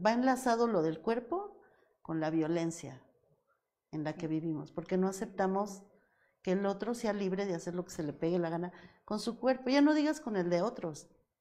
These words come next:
con el propio. ¿No se está generando más violencia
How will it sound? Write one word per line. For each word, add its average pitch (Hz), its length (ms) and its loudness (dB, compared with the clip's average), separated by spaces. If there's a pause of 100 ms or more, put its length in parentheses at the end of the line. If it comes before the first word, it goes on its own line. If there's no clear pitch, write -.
(260)
con 175 180 -2
el 180 140 2
propio. 185 720 -4 (1400)
¿No 254 260 4
se 285 120 0
está 269 220 0
generando 214 600 0
más 196 240 -2
violencia 185 680 -4